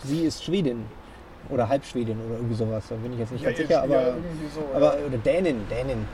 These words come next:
Speaker 1: Aber auf jeden Fall, äh, stellen wir fest, also die, die Hollywood-Russen, die attraktiven Hollywood-Russen kommen aus Skandinavien.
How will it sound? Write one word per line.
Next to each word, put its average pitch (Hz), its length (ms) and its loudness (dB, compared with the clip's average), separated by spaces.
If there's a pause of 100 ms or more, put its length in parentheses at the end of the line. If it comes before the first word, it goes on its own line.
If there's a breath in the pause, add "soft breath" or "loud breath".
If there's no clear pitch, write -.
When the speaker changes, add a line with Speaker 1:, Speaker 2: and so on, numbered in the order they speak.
(260 loud breath)
Speaker 1:
Aber 131 340 6
auf 139 140 -2
jeden 160 160 4
Fall, 151 320 8 (320)
äh, 151 40 -2
stellen 156 280 4
wir 147 80 6
fest, 175 180 6 (100)
also 147 180 0
die, 139 260 2 (100)
die 131 260 2 (120)
Hollywood-Russen, 175 1120 2
die 143 160 2 (100)
attraktiven 196 560 0
Hollywood-Russen 185 720 0
kommen 165 180 2
aus 156 140 2
Skandinavien. 123 640 0